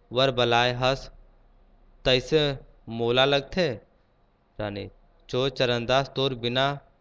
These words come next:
मोर जीव उदास है, मैं तो से शादी करहूँ। कथो, चोर बिस्तर से उठ जाता है।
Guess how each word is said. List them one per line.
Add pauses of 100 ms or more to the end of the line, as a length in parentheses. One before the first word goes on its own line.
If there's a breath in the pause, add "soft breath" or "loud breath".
(240)
मोर
जीव
उदास
है, (380)
मैं
तो
से
शादी
करहूँ। (680)
कथो, (720)
चोर
बिस्तर
से
उठ
जाता
है।